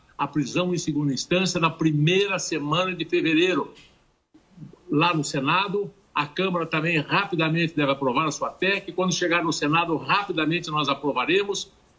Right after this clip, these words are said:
E quando eles querem, quando o presidente Davi Alcolumbre, quando o presidente Rodrigo Maia quer, aprova no mesmo dia.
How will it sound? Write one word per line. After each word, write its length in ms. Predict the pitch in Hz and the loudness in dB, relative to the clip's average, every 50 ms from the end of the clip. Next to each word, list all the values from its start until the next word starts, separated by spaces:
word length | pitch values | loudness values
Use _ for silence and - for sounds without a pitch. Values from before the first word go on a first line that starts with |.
| _ _ | _ _
E 120 | 190 185 160 | -2 -2 -2
quando 380 | - - 226 240 254 247 202 | 0 2 2 4 4 4 2
eles 260 | 226 220 214 190 - | 2 0 0 -2 -2
querem, 480 | - - - 175 151 127 107 95 92 - - | -2 -2 0 0 0 0 -2 -4 -10 -8 -4
quando 220 | - 190 214 214 233 | -2 0 0 0 -2
o 60 | 165 | -2
presidente 540 | - 202 196 160 175 175 156 233 254 247 190 | 0 0 0 0 0 0 0 0 0 0 -2
Davi 240 | 196 208 190 180 | -2 0 0 0
Alcolumbre, 520 | 214 214 208 196 190 165 135 113 98 92 - | 0 0 0 0 -2 -2 -2 -2 -6 -8 -6
quando 140 | - 170 185 | -2 0 0
o 60 | 190 | 2
presidente 580 | 160 196 196 170 156 190 156 180 233 247 - 202 | 2 0 0 0 0 0 2 2 0 0 0 0
Rodrigo 400 | 185 208 196 175 190 185 180 165 | -2 0 0 0 -2 -2 0 2
Maia 260 | 156 139 120 107 - - - _ _ _ | 2 2 2 0 -2 -4 -8 _ _ _
quer, 400 | _ - 196 208 214 185 - - - _ _ _ _ _ _ _ _ _ | _ 0 0 0 0 -2 -6 -10 -16 _ _ _ _ _ _ _ _ _
aprova 500 | - 165 156 - 196 214 226 233 226 220 | -4 -4 -4 -4 -2 -2 -2 -2 -2 -4
no 100 | 208 196 | -4 -4
mesmo 340 | 202 240 262 226 220 240 185 | -4 -4 -4 -4 -4 -6 -6
dia. 380 | 143 131 135 127 107 87 - | -4 -4 -2 -2 -2 -4 -8